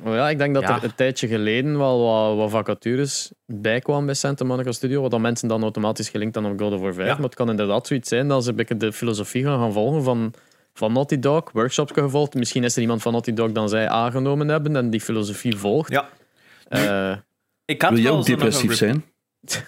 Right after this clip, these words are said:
Speaker 3: Nee, sorry.
Speaker 2: report
Speaker 1: Crunch those
Speaker 2: gezien
Speaker 1: numbers.
Speaker 2: van
Speaker 1: <laughs>
Speaker 2: gaat dat, dat nieuwsfeitje dat er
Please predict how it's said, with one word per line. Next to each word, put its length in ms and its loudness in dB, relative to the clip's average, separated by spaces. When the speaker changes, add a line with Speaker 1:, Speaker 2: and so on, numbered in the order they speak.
Speaker 3:
Nee, 140 2
sorry. 200 2
Speaker 2:
report 340 -2
Speaker 1:
Crunch 140 4
those 160 2
Speaker 2:
gezien 160 2
Speaker 1:
numbers. 540 0
Speaker 2:
van 400 0
Speaker 1:
<laughs> 440 -16
Speaker 2:
gaat 260 0
dat, 360 2
dat 160 2
nieuwsfeitje 680 0
dat 180 -2
er 200 -2